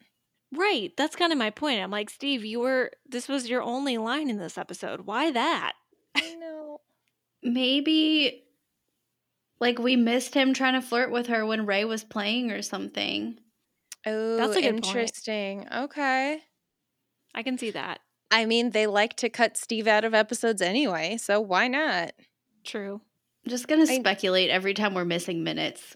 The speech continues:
Speaker 3: <laughs>
Speaker 2: I
Speaker 1: <laughs>
Speaker 2: truly, I should really, like, look them up on YouTube and see if I can find them before we record.
Speaker 1: <laughs>
Speaker 2: But I didn't.
Speaker 1: <laughs> That's fine. I will say, like, we get a,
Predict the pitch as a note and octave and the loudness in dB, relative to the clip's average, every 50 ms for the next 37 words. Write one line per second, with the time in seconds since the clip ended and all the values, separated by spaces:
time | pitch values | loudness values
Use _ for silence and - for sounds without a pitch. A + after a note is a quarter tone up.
0 | _ - G#3 G#3+ - - _ _ _ _ - C#4 A3+ B3+ C4 D4+ C4+ - - D4+ | _ -14 -12 -12 -12 -12 _ _ _ _ 0 2 2 4 4 4 2 4 2 0
1 | C#4 - B3+ - _ _ - - B3 A#3 - - C4 C4+ D4+ E4 E4 C4+ A3+ B3+ | 0 0 -4 -10 _ _ -14 -10 -8 -4 0 4 4 4 6 6 4 4 4 4
2 | A#3+ B3 A3+ G#3+ G#3+ G#3 G3+ G3 G3+ G#3 G#3 G3 F#3 F3+ - - - F3+ F3+ F#3 | 4 2 0 2 2 4 4 4 4 4 4 4 2 2 -2 -8 -10 -4 -2 -2
3 | F#3+ F#3 - - G3+ G3 F3+ F3+ - G3 F#3+ F#3 F3+ F3+ F3+ F3 - - G3+ G3 | -2 -2 -2 -4 -4 -2 -2 0 0 0 0 0 -2 -2 -4 -2 -2 0 0 0
4 | F#3+ F3 F3 F#3+ - F#3+ F3+ F3+ F#3 F#3 F#3 F#3 F#3 - F3+ F3 F3+ F3+ F3+ F#3+ | 0 -2 -6 -6 -4 -4 -2 -2 -2 -4 -4 -4 -2 -2 -2 -2 -2 -4 -4 -2
5 | - F3+ F3+ - - - F3 F3 E3+ F3 F#3 G3+ G3+ G#3 G#3 - A#3 A3 A3 A3+ | 0 0 0 0 -2 -2 -2 -2 0 0 -2 -2 -2 -4 -4 -2 0 2 2 2
6 | A#3 A#3 - - _ _ _ _ _ _ _ _ _ _ _ _ _ _ _ - | 2 0 -2 -6 _ _ _ _ _ _ _ _ _ _ _ _ _ _ _ -6
7 | D4+ A#3 - - _ _ _ - G#3+ F#3 E3 D#3+ E3 D#3 D3 D3+ D#3 D#3 - _ | -6 -6 -6 -10 _ _ _ -6 -4 -2 -2 -2 -4 -6 -6 -8 -10 -14 -16 _
8 | _ _ _ _ _ _ _ _ - - - F4 D4 - - C#4 B3 - - - | _ _ _ _ _ _ _ _ -12 0 2 2 2 2 0 -4 -4 -4 -10 -20
9 | - - _ G4+ F4+ - - - - - - - - _ _ - - - - - | -20 -12 _ -8 -8 -8 -8 -10 -10 -10 -10 -10 -14 _ _ -20 -20 -18 -18 -18
10 | - - - - - C4 D4 F#4 G#4+ G4+ - - B3+ A#3 A3 G3 E3+ - - G#3+ | -18 -20 -6 0 2 2 4 4 2 0 0 0 0 0 0 0 -2 -2 -4 -4
11 | G#3 G3 - - _ _ _ _ _ _ _ _ _ _ _ - A#3+ B3+ B3+ - | -4 -4 -6 -12 _ _ _ _ _ _ _ _ _ _ _ -8 -6 -4 -2 0
12 | - - G4 F#4+ C#4 | 2 2 2 0 -2